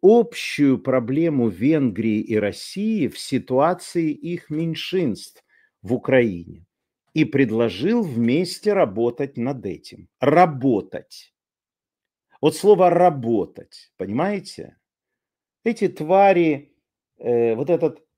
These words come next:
э, я вам говорил, у них дипломатия на высочайшем уровне.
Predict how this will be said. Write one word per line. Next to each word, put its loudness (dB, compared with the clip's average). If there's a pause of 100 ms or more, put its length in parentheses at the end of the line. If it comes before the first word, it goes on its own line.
(220)
э, -4
я 0
вам -2
говорил, 0
у -4
них -6
дипломатия -4
на -2
высочайшем -4
уровне. -4